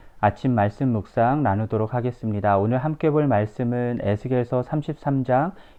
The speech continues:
이십일 절부터 삼십삼 절까지 말씀입니다. 제가 봉독할 텐데요. 여러분들께서도 성경을 펴시고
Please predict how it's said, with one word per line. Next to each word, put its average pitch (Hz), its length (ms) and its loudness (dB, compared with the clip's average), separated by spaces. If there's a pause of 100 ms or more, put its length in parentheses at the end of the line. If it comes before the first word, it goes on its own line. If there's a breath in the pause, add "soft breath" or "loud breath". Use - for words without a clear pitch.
이십일 113 480 0
절부터 117 640 0
삼십삼 147 540 -4
절까지 127 460 0
말씀입니다. 98 920 -2 (320 loud breath)
제가 117 280 0
봉독할 123 460 -2
텐데요. 117 540 -2 (260 loud breath)
여러분들께서도 123 1000 0
성경을 151 420 -2
펴시고 147 680 -2